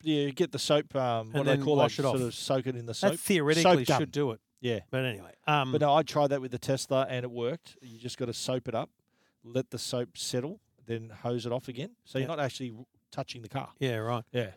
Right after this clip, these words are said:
Speaker 1: And if we're in the
Speaker 2: I just
Speaker 1: event
Speaker 2: can't imagine that really cleans a car. That's
Speaker 1: Well, it does. It does a pretty, 'cause the ceramic is supposed to, everything's supposed to slide off ceramic.
Speaker 2: Theoretically.
Speaker 1: Yeah. But, um,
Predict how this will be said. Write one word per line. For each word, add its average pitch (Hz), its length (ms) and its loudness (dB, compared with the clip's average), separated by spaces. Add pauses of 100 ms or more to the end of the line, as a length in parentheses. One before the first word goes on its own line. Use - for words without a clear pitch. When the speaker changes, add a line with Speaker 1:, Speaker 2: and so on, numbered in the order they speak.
(280)
Speaker 1:
And 131 120 0
if 165 160 0
we're 165 140 -4
in 170 120 -2
the 156 100 0
Speaker 2:
I 165 120 10
just 160 60 0
Speaker 1:
event 180 120 2
Speaker 2:
can't 190 180 2
imagine 156 300 2
that 135 140 -2
really 147 260 2
cleans 139 300 -2
a 123 40 -4
car. 127 240 -2
That's - 400 -6
Speaker 1:
Well, 415 120 -4
it - 80 -4
does. 214 240 0
It 156 80 -18
does 185 180 0
a 123 60 -12
pretty, 139 160 -6
'cause 139 240 -10
the 139 160 -2
ceramic 143 480 0
is 120 80 -4
supposed 127 260 -2
to, 139 80 -2
everything's 123 220 -4
supposed 120 180 -4
to - 100 -8
slide 113 280 2
off 110 80 -6
ceramic. 104 440 -12 (140)
Speaker 2:
Theoretically. 123 440 -6 (120)
Speaker 1:
Yeah. 95 200 -10 (300)
But, 117 140 0
um, 107 400 -2